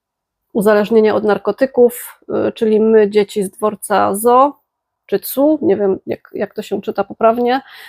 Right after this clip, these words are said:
e, i Pamiętnik narkomanki. No, to są takie książki, które naprawdę, e, opowiadające o, e, o uzależnieniu, o zmaganiu się,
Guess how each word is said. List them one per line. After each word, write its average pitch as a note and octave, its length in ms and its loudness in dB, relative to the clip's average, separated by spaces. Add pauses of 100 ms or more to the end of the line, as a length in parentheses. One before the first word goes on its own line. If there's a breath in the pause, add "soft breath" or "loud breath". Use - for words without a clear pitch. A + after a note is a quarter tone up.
(260 loud breath)
e, A3+ 560 2 (380)
i B3+ 140 0
Pamiętnik B3 460 0
narkomanki. A3+ 800 0
No, G#3+ 180 0
to A3+ 140 -6
są A3+ 260 0
takie A3 260 -4
książki, A3+ 440 -2
które A3 220 -2
naprawdę, G#3+ 720 2 (440 loud breath)
e, G#3+ 80 -4
opowiadające A3 800 0
o, G3+ 480 2 (520)
e, E2+ 220 -8 (920)
o - 120 2
uzależnieniu, G#3+ 1000 2
o G#3 340 0
zmaganiu G3+ 580 -2
się, G3 440 -2